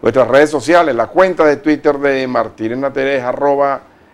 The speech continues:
entrefuego M T V, la del programa Frente a Frente nueve y mi cuenta personal,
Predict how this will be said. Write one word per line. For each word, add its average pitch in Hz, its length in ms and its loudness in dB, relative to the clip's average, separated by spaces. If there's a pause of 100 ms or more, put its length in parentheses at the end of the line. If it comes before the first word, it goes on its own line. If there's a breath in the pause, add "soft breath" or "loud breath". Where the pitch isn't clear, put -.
(100)
entrefuego 120 760 -2
M 139 240 -2
T 143 160 0
V, 143 280 -2
la 127 120 2
del 165 160 2
programa 165 420 2
Frente 175 440 0
a 135 60 2
Frente 156 400 -4
nueve 165 340 -2 (280 soft breath)
y 123 100 -4
mi 123 160 -2
cuenta 139 540 -2
personal, 151 960 -2